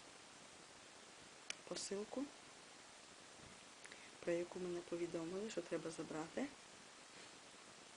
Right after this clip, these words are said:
Як виявилося, посилка була відправлена другого лютого. Четвертого вона прибула сюди, в Івано-Франківськ, однак ніхто не повідомляв про те, що вона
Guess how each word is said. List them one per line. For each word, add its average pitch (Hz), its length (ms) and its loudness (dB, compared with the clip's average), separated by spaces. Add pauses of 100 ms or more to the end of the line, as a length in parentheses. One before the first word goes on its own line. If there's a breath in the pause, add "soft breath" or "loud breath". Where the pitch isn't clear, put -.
(460)
Як 185 220 6
виявилося, 170 760 6 (840)
посилка 180 540 2
була 175 140 4
відправлена 165 720 2
другого 156 540 2 (200)
лютого. 214 400 4 (680)
Четвертого - 580 4
вона 165 220 2 (100)
прибула 156 440 2
сюди, - 280 0
в 143 340 0
Івано-Франківськ, 147 880 2
однак 160 260 2 (100)
ніхто 156 280 2
не 208 80 4
повідомляв 156 680 4
про 151 180 0
те, 208 140 8 (600 loud breath)
що - 220 6
вона 156 220 6